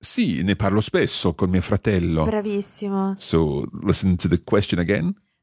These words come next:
Speaker 2: Parli spesso di calcio?
Speaker 1: Do you speak often of football or about football?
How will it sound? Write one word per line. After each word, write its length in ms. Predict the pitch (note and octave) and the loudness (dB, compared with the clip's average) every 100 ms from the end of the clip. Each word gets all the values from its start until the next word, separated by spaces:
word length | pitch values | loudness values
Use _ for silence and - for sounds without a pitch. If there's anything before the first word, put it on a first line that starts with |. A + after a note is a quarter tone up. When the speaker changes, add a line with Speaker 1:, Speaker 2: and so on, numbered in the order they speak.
| _ | _
Speaker 2:
Parli 440 | C4 D4 D#4+ D#4+ | -2 0 0 -2
spesso 760 | C#4 - C4 D4+ - - E4 D#4 | -2 -4 -2 -2 -2 -2 0 -2
di 640 | G3 F#3+ F#3+ D4 D4 A3 F3 | -4 -8 -4 0 0 -2 -4
calcio? 800 | - F#3 F3 F#3 - B3+ C4+ D#4 - | -2 0 0 -2 -2 0 0 -2 -8
Speaker 1:
Do 160 | D#2+ F2+ | -2 0
you 160 | F2 | 2
speak 360 | F2+ - F2+ - | 0 0 -2 0
often 420 | - F#2 - F2 D#2+ _ _ | 0 0 0 -4 -4 _ _
of 600 | F#2+ E2 E2+ A2+ C#3 C3+ A2+ | 0 0 2 0 0 -2 -4
football 500 | - - - - G#2 - | -8 -6 -4 -2 -2 0
or 120 | - - | -4 -2
about 600 | E2+ D#2+ F2 E2+ F2 - _ _ | -2 0 2 2 0 -4 _ _
football? 560 | - F#2+ - - D#3+ | -4 -4 -2 -2 -2